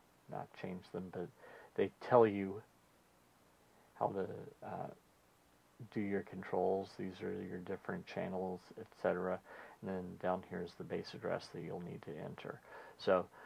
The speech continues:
I know that that's not very detailed, but it's just a quick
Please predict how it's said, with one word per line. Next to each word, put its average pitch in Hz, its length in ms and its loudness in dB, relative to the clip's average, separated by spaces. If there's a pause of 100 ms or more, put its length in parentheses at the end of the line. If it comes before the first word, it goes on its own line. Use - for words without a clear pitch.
(260)
I - 100 6
know 107 220 8
that 101 180 4
that's - 280 8
not 104 260 12
very 110 340 10
detailed, 107 680 6
but 101 160 6
it's 98 260 -2 (140)
just 117 540 8 (100)
a 98 560 2 (580)
quick - 300 6